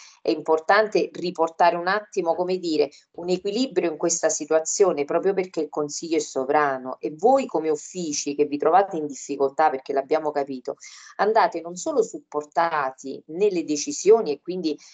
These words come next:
nella copertura politica di determinate scelte, eh, ma è anche importante che noi lo facciamo subito questo discorso,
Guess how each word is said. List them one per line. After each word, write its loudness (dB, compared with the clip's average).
nella 4
copertura 0
politica -2
di -10
determinate 0
scelte, -2
eh, 4
ma -2
è 4
anche 2
importante 0
che 0
noi 0
lo 4
facciamo -6
subito -6
questo -8
discorso, -8